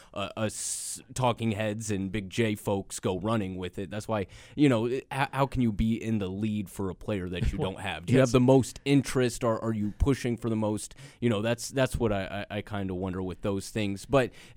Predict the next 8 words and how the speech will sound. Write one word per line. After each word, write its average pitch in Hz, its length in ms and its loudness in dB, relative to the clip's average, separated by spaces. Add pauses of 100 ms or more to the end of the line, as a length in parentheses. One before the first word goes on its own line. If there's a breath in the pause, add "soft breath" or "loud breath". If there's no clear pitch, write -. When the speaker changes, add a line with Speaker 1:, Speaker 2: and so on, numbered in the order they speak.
Speaker 1:
it, 151 180 -8
there, 165 300 8 (880)
it's 156 200 2
such - 280 4
an 139 140 8
enormous 117 800 4
trade 113 460 2
that 101 180 -2